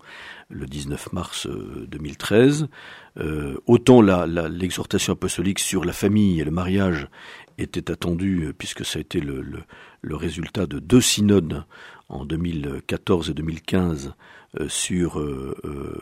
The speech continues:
la famille dans les circonstances actuelles, autant l'exhortation apostolique sur l'appel de la sainteté, euh, bah, est arrivée comme une, une nouvelle inattendue. Et, et pour moi, une, une magnifique surprise,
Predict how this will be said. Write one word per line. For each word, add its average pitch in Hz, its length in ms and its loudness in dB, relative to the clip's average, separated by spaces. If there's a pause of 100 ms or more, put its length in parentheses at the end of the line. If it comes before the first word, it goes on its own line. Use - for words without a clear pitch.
(180)
la 73 400 -12
famille 113 420 -2
dans 82 120 -6
les 67 60 -10
circonstances - 500 -10
actuelles, 135 360 -4 (140)
autant 120 400 4 (440)
l'exhortation 92 420 -4
apostolique 87 360 -4
sur - 120 -6
l'appel 76 200 -6
de 76 60 -6
la 69 40 -8
sainteté, 107 440 -6 (640)
euh, 85 180 -6 (500)
bah, 73 180 -14
est 78 200 -12
arrivée - 320 -10
comme 80 640 -10 (500)
une, 80 340 -6
une 85 240 -10
nouvelle 85 340 0
inattendue. 80 520 -4 (360)
Et, 87 180 -2
et 101 60 -2
pour 85 200 -2
moi, 135 320 8
une, 85 380 0
une 69 400 -6
magnifique 98 420 0
surprise, 175 680 2